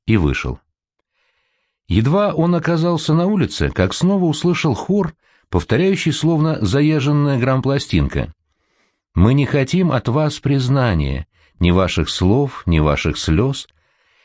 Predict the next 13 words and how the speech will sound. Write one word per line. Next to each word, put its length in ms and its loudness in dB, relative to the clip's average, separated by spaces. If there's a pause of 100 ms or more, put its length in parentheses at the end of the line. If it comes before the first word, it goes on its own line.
(120)
Тщетны 520 0
попытки 540 0
достучаться 1080 0
до 240 2
ваших 420 0
душ, 420 -2 (320)
нас 340 0
вихрь 640 0
унес». 580 0 (760)
Примечание. 800 0 (800)
«Мы — 540 2
первая 420 2
бригада», 580 -2